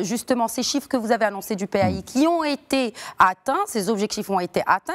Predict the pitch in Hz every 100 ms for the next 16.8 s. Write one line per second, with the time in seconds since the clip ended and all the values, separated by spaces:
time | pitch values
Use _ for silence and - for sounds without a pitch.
0 | 392 - 240 233 370 302 233 233 381 -
1 | 262 247 254 - 262 240 339 571 - 330
2 | 339 - 285 294 185 - _ _ _ _
3 | _ _ _ _ _ _ _ _ _ _
4 | _ _ _ _ _ _ _ _ _ _
5 | _ _ _ _ _ _ _ _ _ _
6 | _ _ _ _ _ - - - - -
7 | _ - - - 170 156 - 143 196 147
8 | 80 - _ _ _ _ - 220 240 -
9 | _ _ - 104 - 135 139 123 104 95
10 | - - _ _ _ _ _ _ _ _
11 | _ _ _ _ _ _ _ _ _ _
12 | _ _ _ _ _ _ _ _ _ -
13 | 269 254 269 294 269 233 233 190 135 131
14 | 143 160 185 - 113 113 104 104 101 101
15 | 98 107 107 101 98 147 143 - 131 120
16 | 123 113 110 110 120 135 147